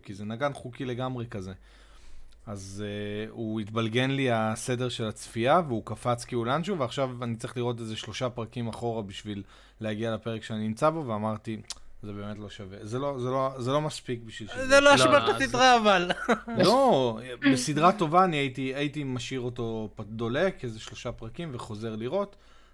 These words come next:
Speaker 1: זה לא, זה פשוט לא, לא, כאילו, בסדר.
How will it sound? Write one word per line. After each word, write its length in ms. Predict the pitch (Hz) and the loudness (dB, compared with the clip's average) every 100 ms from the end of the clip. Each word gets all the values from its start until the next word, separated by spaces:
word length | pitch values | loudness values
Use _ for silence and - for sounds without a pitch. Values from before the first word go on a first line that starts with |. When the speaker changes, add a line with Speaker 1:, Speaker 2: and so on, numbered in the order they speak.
| - | -18
Speaker 1:
זה 200 | 104 110 | -12 -8
לא, 400 | 107 110 104 104 107 | -6 -6 -6 -10 -10
זה 100 | 123 | -10
פשוט 220 | - - | -10 -8
לא, 280 | 269 247 233 240 | -4 -4 -6 -8
לא, 120 | 247 233 - | -8 -10 -12
כאילו, 360 | 214 226 233 240 - - - - _ - | -10 -10 -10 -12 -16 -20 -20 -20 _ -12
בסדר. 380 | - 349 311 | -2 -2 -2